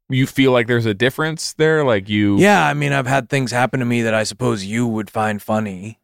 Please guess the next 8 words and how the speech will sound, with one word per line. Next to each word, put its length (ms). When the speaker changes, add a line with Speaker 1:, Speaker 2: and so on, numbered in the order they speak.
Speaker 1:
Okay, 460
but 140
that 100
you 280
didn't 300
find 320
funny, 380
and, 320